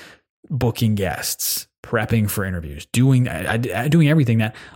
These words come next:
I wasn't being strategic with where I'm taking the podcast and how I'm doing things.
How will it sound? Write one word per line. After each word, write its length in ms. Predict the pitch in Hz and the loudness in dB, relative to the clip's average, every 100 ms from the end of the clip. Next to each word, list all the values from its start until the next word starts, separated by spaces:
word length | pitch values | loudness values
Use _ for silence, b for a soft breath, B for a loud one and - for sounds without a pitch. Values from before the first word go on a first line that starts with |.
| B | B
I 220 | - 120 | -4 0
wasn't 1080 | 123 147 160 170 - - _ 196 127 135 - | 2 2 2 0 -6 -18 _ -2 -2 -2 0
being 160 | 131 | 2
strategic 460 | 117 120 190 135 117 | 2 2 2 2 -2
with 100 | 104 | 0
where 100 | 113 | 0
I'm 120 | 107 | 2
taking 180 | 113 104 | 0 0
the 60 | |
podcast 560 | 98 90 92 - - - | 0 -2 -4 -8 -8 -8
and 80 | 101 | -6
how 160 | 104 | -2
I'm 120 | 107 98 | 0 0
doing 220 | 117 156 | 0 0
things. 460 | - - - - | -4 -16 -16 -18